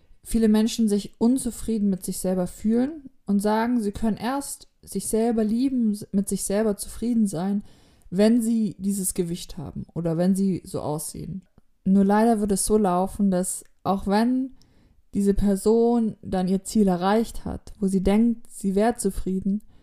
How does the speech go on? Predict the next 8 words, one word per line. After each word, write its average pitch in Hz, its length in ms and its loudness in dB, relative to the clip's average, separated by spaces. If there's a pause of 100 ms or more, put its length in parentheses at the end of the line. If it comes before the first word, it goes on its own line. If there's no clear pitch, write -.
(1000)
dann 196 180 4
ist 208 140 4
trotzdem 190 500 2
die 185 120 0
Unzufriedenheit 190 880 2
da 185 240 2
oder 180 120 0
dann, 196 260 2